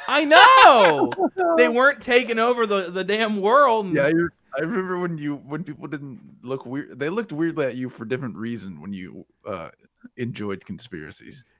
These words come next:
Speaker 1: Yeah, I would say, like, now, like, if it's like, yeah, you maybe, like, Michael Jackson is actually, like, no, the, the better one is Elvis. How Elvis didn't actually die, and Elvis actually, like,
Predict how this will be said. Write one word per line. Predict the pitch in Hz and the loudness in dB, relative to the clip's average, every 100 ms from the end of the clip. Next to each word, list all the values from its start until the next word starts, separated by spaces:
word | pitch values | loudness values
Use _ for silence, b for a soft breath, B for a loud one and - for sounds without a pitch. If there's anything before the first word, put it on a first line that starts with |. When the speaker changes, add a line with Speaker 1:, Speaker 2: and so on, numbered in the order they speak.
| _ | _
Speaker 1:
Yeah, | 165 175 151 117 | -6 -4 -2 -4
I | - 165 | -6 -4
would | 165 | -4
say, | 156 160 165 | -6 -8 -6
like, | 170 | -8
now, | 170 180 214 214 185 - | -6 -4 -2 0 -2 -6
like, | 165 160 | -10 -10
if | 170 | -10
it's | 165 160 | -10 -10
like, | 151 143 139 | -12 -12 -12
yeah, | 156 156 117 | -10 -8 -10
you | 135 | -12
maybe, | 135 135 143 135 | -12 -10 -10 -10
like, | 123 120 | -10 -12
Michael | 131 123 135 | -12 -14 -16
Jackson | 127 135 123 - - 110 | -14 -14 -14 -16 -16 -16
is | 113 | -14
actually, | 123 120 - 123 113 | -14 -16 -16 -16 -16
like, | 110 - | -18 -8
no, | 175 160 165 | -6 -6 -8
the, | 170 175 | -8 -6
the | 190 180 | -4 -4
better | 170 220 | 0 2
one | 220 156 | 2 0
is | 151 | -4
Elvis. | 151 143 110 101 - | -4 -4 -6 -14 -12
How | 170 139 | -8 -6
Elvis | 143 160 151 156 | -2 -2 -4 -8
didn't | 156 147 | -10 -10
actually | 131 135 - 143 131 | -10 -10 -10 -12 -8
die, | 127 120 123 123 | -8 -6 -6 -6
and | 120 120 | -8 -12
Elvis | 123 120 120 120 | -12 -12 -12 -12
actually, | 123 123 127 120 | -14 -14 -14 -12
like, | 120 113 104 | -10 -10 -12